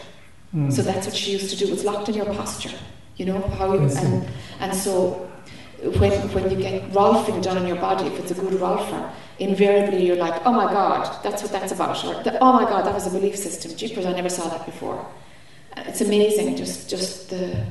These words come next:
Speaker 2: the clarity that comes from having your body unravel.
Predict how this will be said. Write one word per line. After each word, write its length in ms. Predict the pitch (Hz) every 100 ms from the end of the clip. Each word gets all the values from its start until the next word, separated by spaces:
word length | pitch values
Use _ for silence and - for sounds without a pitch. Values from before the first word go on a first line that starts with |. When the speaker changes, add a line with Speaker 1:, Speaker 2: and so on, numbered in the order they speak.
| -
Speaker 2:
the 120 | - 185
clarity 480 | - 208 208 208 185
that 120 | 185 -
comes 600 | 208 185 175 - - - - - - -
from 320 | - 196 190
having 340 | 185 185 185
your 160 | 170 165 - -
body 640 | 190 202 208 175 - - - - - - - -
unravel. 580 | 190 185 185 180 175